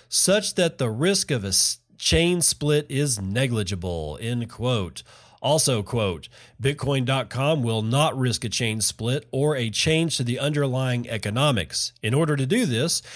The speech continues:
any proposal will need to have as many people of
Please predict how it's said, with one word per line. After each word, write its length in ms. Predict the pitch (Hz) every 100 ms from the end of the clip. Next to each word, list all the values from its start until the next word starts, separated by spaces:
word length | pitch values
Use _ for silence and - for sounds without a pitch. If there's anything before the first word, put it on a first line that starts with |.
| - -
any 200 | 170 262
proposal 540 | 254 240 185 180 160 156
will 160 | 117
need 240 | 131 175 160
to 100 | 143
have 300 | 143 143 139
as 400 | - 170 180 160
many 340 | 196 208 202 196
people 500 | 185 208 190 196 156
of 180 | 127